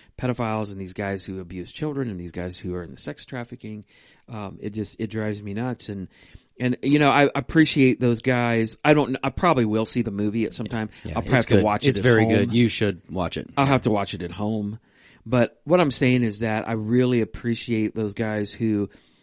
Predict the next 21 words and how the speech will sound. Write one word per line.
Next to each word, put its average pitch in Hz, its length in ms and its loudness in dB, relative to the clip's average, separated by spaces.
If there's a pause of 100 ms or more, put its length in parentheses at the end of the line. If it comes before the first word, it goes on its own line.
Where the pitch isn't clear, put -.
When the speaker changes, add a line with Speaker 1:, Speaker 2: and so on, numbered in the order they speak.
(300)
Speaker 1:
who 120 160 0
have 110 500 -4 (380)
the 120 80 -2
courage 110 680 -2 (1080)
to 117 280 4
do 107 200 0
that. 80 220 -8 (120)
I 104 60 -14
mean, 110 180 -4
you 113 80 -2
know 127 60 2
what 113 60 0
I'm 101 60 -8
talking 120 200 -2
about? 120 260 -4
Where - 320 -20
they, 123 60 -8
Speaker 2:
Exactly. 123 420 6
Speaker 1:
where 135 80 6
they 127 140 4
stay, 143 160 -2